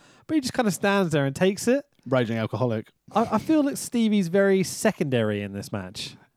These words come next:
Speaker 2: Yeah, I don't think at this stage Heyman realised how over the B W O was.
Speaker 1: I, I wonder, because why is he in the main event in that case?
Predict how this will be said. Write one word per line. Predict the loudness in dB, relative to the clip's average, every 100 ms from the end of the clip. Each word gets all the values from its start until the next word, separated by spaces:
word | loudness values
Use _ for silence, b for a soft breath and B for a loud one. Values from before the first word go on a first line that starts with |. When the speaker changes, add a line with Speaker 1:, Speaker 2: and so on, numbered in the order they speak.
| -6
Speaker 2:
Yeah, | 2 4 2 0
I | 0
don't | 0
think | 0
at | -2
this | -2
stage | -2 -2
Heyman | -2 -2 0
realised | 0 0 -2
how | -6 -6 0
over | 0 0 -4 -6
the | -6
B | -4
W | -4 -2 -2
O | -2
was. | -2 0 0 0 -4 -20 b b b b _
Speaker 1:
I, | -14
I | -2 0
wonder, | 2 2 2 -2
because | -2 0 2 2 -6 -20 _ -14
why | -2 0
is | 2
he | 0
in | 0
the |
main | 2 2
event | 2 2 -2 -12 -8
in | -6
that | -6
case? | -8 -10 -14 -20